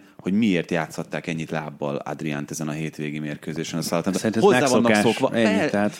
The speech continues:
Speaker 1: jó, de nem gondolkodsz ilyenkor, hogy basszus, nem Alisson van ott mögötted, és láthatóan tök kényelmetlen helyzetbe hozták. Ugyanaz volt az érzésem egyébként,
Speaker 2: Petr
Speaker 1: mint ami-,
Speaker 2: Cech tavaly az
Speaker 1: pontosan,
Speaker 2: Arsenalban.
Speaker 1: mint amikor az Arsenalban
Speaker 2: Jó, csak
Speaker 1: őt
Speaker 2: hogy mondjam,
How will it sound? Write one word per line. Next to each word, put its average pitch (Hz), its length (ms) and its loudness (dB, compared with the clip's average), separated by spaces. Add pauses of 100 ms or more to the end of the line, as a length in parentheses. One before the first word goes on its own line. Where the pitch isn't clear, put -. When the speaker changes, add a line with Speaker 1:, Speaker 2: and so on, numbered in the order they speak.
(140)
Speaker 1:
jó, 156 160 4
de 131 140 0
nem 110 180 0
gondolkodsz 127 500 -2
ilyenkor, 104 340 4
hogy 87 140 4 (220)
basszus, - 300 -4
nem 104 120 4
Alisson 82 380 -2
van 82 140 0
ott 85 120 -2
mögötted, 101 540 2 (280)
és - 340 -2
láthatóan 101 680 0 (320)
tök 117 180 2
kényelmetlen 85 540 0
helyzetbe 85 380 -2
hozták. 104 340 -2 (340)
Ugyanaz 143 340 6
volt 110 140 4
az 85 100 2
érzésem 101 480 2
egyébként, 139 420 2
Speaker 2:
Petr 113 120 6
Speaker 1:
mint 117 120 4
ami-, 120 80 4
Speaker 2:
Cech 110 160 4
tavaly 107 200 6
az 101 80 4
Speaker 1:
pontosan, 104 300 6
Speaker 2:
Arsenalban. 95 320 4
Speaker 1:
mint 95 200 4
amikor 101 300 2
az 92 80 2
Arsenalban 87 380 4
Speaker 2:
Jó, - 60 6
csak - 100 6
Speaker 1:
őt 82 80 0
Speaker 2:
hogy 135 120 6
mondjam, 120 160 6